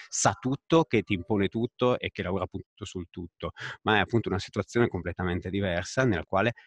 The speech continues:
è al servizio delle sue persone, deve metterle nelle condizioni di esprimere quello che è appunto il loro contributo.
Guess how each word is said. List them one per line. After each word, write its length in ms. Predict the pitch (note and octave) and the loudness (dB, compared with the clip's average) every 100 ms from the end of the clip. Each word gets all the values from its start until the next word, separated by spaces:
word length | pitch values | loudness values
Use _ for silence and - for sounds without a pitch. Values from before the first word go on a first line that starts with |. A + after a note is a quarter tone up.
| _ | _
è 120 | G#2 | -2
al 160 | - G#2+ | 2 0
servizio 760 | - A#2+ G#2 F#2+ - - A#2+ C#3 | 2 -2 0 -2 -4 0 0 2
delle 200 | G#2+ F2 | -2 -2
sue 160 | - F2+ | -6 -10
persone, 500 | F2 - A2+ C3+ C3 | -10 -2 2 4 4
deve 160 | G2 | 2
metterle 380 | F#2 G2+ - F#2 | 2 2 0 -2
nelle 220 | F#2 F2+ | 0 -2
condizioni 640 | - F2 F2+ - C3+ D3 | -4 -6 -6 -2 4 4
di 200 | A#2 G2+ - | 4 2 0
esprimere 460 | F#2+ - A2 A#2+ A#2+ G#2+ | -4 -4 0 2 0 0
quello 240 | F#2 F#2+ | 0 2
che 220 | G2+ G2 F2+ | 0 -2 -6
è 40 | |
appunto 400 | - F2+ - G2 | -6 -10 -10 -4
il 200 | G#2+ - | -2 -2
loro 240 | F#2 F2+ F#2 | -4 -4 -4
contributo. 680 | F#2+ E2 F2+ D#2+ D2+ - | -6 -6 -8 -8 -12 -12